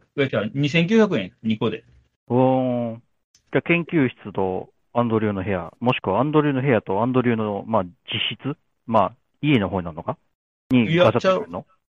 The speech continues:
Speaker 1: 一個は予備として、
Speaker 2: うん。
Speaker 1: 部屋の内側につける。
Speaker 2: あー、なるほど。で、つなげて、ついてんのかどうかが確認できるようにって話か。
Speaker 1: そうそうそう。だから、両方同時にオン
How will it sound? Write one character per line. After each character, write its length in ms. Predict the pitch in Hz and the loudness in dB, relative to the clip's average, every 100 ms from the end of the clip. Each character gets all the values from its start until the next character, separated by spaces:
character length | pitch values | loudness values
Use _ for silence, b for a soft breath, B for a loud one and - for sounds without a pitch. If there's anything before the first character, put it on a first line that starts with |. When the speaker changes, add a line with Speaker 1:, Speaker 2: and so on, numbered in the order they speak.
| _ _ | _ _
Speaker 1:
一 200 | 185 170 - | -2 -2 -2
個 140 | 277 | 4
は 120 | 285 247 | 6 6
予 100 | 139 | 4
備 160 | 180 | 2
と 140 | 208 139 | -2 -4
し 140 | - | -4
て、 360 | 156 147 107 - _ _ _ _ - | 0 0 0 -6 _ _ _ _ -8
Speaker 2:
う 40 | |
ん。 240 | 98 90 - | -8 -8 -8
Speaker 1:
部 80 | - | 4
屋 120 | 240 | 6
の 100 | 233 | 6
内 220 | 226 - 240 | 4 0 4
側 160 | 226 | 4
に 100 | 139 | 4
つ 80 | - | -4
け 120 | 117 | -10
る。 140 | - - _ _ _ | -12 -14 _ _ _
Speaker 2:
あ 80 | - | 4
ー、 380 | 123 127 120 113 | 6 6 4 -2
な 140 | 110 113 | -2 -4
る 60 | |
ほ 200 | 107 101 | -4 -4
ど。 20 | |
で、 120 | 104 143 - | -4 -6 -6
つ 60 | |
な 160 | 170 160 | -4 -2
げ 120 | 120 | -4
て、 280 | - 156 104 - | -2 -2 -2 -4
つ 60 | |
い 80 | 120 | -6
て 100 | 143 | -4
ん 60 | 139 | -4
の 100 | 110 | -2
か 100 | 104 | -2
ど 120 | 104 | -2
う 20 | |
か 120 | 95 | -4
が 60 | 95 | -8
確 180 | 117 117 | -2 0
認 200 | 113 104 | 0 0
で 120 | 107 | 0
き 80 | 104 | 0
る 100 | - | 0
よ 120 | 247 | 0
う 20 | |
に 100 | 208 | 0
っ 20 | 165 | 0
て 60 | |
話 0 | |
か。 60 | - | -2
Speaker 1:
そ 40 | |
う 20 | |
そ 60 | 123 | -4
う 20 | |
そ 40 | - | -4
う。 40 | 156 | 0
だ 60 | |
か 60 | 165 | 2
ら、 80 | 151 | 2
両 200 | 220 233 | 2 4
方 180 | 254 | 4
同 200 | 185 156 | 6 4
時 100 | 139 | 2
に 60 | 156 | 2
オ 40 | |
ン 120 | 180 | 2